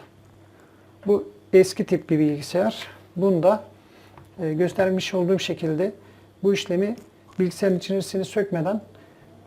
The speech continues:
uygulayabiliyorsunuz. Ama bu bilgisayarda aynı durum söz konusu değil. Bunun için bilgisayarımızın şuradaki klavye kısmındaki bu kapağı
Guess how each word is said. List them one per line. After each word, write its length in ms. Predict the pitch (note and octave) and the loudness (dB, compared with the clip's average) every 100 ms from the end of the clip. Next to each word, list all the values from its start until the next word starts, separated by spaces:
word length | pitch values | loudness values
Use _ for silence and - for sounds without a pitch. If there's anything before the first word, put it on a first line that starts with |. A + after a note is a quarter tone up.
| - | 4
uygulayabiliyorsunuz. 1120 | G3 F#3 F#3+ F#3+ F#3 F#3 - E3+ G3+ - - - - - | 6 8 10 8 8 4 4 -2 -2 -4 -14 -20 -20 -2
Ama 320 | G#3 G#3+ A#3+ - - - - - - - | 2 2 0 -6 -16 -16 -18 -16 -16 -2
bu 120 | A#3 G#3+ | 2 2
bilgisayarda 720 | F#3+ - F3 E3 D#3+ G#3 B3 - - - - | 2 -2 0 0 0 -2 -2 -10 -18 -12 0
aynı 300 | G3 G3 F#3 | 4 4 4
durum 180 | F3+ E3+ | 2 0
söz 260 | - E3+ | -2 -6
konusu 440 | - E3 D#3+ D3+ C#3 | -4 -4 -2 -2 4
değil. 280 | F#3+ E3+ - - - - - - - - - - F3+ | 4 4 0 -12 -20 -20 -20 -20 -20 -20 -20 -4 4
Bunun 220 | G#3+ G#3 | 6 6
için 380 | E3 - G#3 A3+ - - - - - - - - - - - - - | 2 0 -2 -2 -10 -20 -20 -20 -20 -20 -20 -18 -18 -18 -20 -12 -2
bilgisayarımızın 800 | G3+ F3 E3+ D3+ D3 C#3+ G3+ A3 - - | -2 0 0 2 0 0 -2 -2 -10 -18
şuradaki 720 | - - F#3+ D#3 D#3 - E3+ A3 - - - - - - - - - - - - | -14 -8 -6 -4 -4 -4 -8 -8 -12 -20 -20 -20 -20 -20 -20 -20 -20 -20 -20 -16
klavye 400 | - G3+ F3 E3 | 0 2 2 -2
kısmındaki 640 | - - E3 D#3 D3 - D#3 - | -6 -6 -4 -4 -6 -6 -6 -4
bu 80 | |
kapağı 400 | - E3+ F3 G#3+ | -2 -2 0 -4